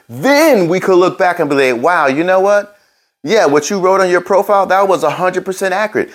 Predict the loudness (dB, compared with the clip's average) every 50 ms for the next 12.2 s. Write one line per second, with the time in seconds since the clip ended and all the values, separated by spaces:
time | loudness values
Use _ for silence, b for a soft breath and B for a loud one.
0 | B B B B 0 0 2 2 2 2 2 2 0 0 0 -2 -4 -6 -4 -2
1 | -2 -2 -2 -2 0 0 0 0 -4 -8 -14 -14 -18 _ _ _ _ _ _ _
2 | _ _ _ _ _ _ _ _ _ _ _ _ _ _ _ _ -2 -2 0 0
3 | 0 0 0 2 2 2 4 4 2 0 0 -2 -2 -2 -2 -2 -4 -4 -2 -2
4 | -4 -4 -4 -6 -6 -4 -4 -6 -8 -10 -12 _ _ _ _ _ _ _ _ _
5 | _ _ _ _ _ _ _ _ -2 0 0 0 -2 -2 -2 0 2 2 0 0
6 | -2 -2 -2 -2 -2 0 0 2 2 4 2 2 0 0 -2 -2 0 0 0 -2
7 | -4 -10 _ _ _ _ _ _ -6 -2 0 2 2 0 0 0 0 0 0 0
8 | -2 -4 -2 0 0 0 -2 -4 -6 -4 -4 -4 -6 -8 -4 0 0 0 0 0
9 | 0 -2 -2 -2 -4 -10 -12 B B B B -2 0 2 2 2 2 2 2 2
10 | 2 0 -2 -6 -4 -2 -2 -2 -2 -2 -4 -6 -6 -6 -8 -4 -4 -4 -4 -4
11 | -8 -8 -4 -4 -4 -2 -4 -6 -4 -2 0 0 0 0 -2 -4 -2 -2 0 0
12 | 0 -2 -4